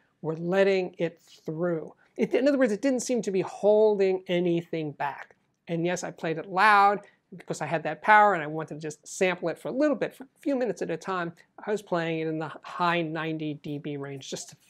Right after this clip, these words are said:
feel all that energy. So yeah. And by the way, if you're nervous about my neighbors, and I do this at two or three o'clock in the afternoon, they're probably not even home. And if they are and it bugs them, they tell me so. And this almost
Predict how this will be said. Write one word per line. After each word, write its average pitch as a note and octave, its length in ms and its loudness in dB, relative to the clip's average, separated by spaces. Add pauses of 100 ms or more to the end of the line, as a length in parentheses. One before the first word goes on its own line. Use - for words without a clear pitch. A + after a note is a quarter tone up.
feel E3 400 -8 (360)
all D#3+ 300 0
that D3+ 300 -10
energy. D3 560 -14 (580)
So F3 160 0
yeah. D3+ 220 -4 (160)
And A#3+ 100 2
by C4+ 80 6
the B3+ 80 10
way, G#3+ 60 8
if - 80 -2
you're G#3 100 2
nervous A#3+ 400 2
about G3+ 240 -2
my E3 140 -4
neighbors, F#3 400 2 (260)
and D4 100 0
I C#4 60 2
do C#4 140 2
this A3+ 160 0
at F3+ 80 -2
two A#3 120 0
or G3 60 6
three F#3+ 220 0
o'clock E3+ 320 0
in D#3+ 80 -2
the D#3 80 -2
afternoon, D#3 420 -6
they're C#3+ 80 -10
probably D#3 360 -4
not D3 200 -8
even D3+ 220 -12
home. - 180 -18 (160)
And C4 100 4
if A#3+ 120 0
they G3 100 0
are F#3 140 4
and E3+ 100 -2
it D3 60 -10
bugs E3+ 220 -2
them, E3 180 -6 (720)
they F3 160 0
tell D#3 280 -6
me D#3+ 140 -12
so. - 380 -16
And G#3+ 80 2
this G3 160 2 (160)
almost A#3 960 8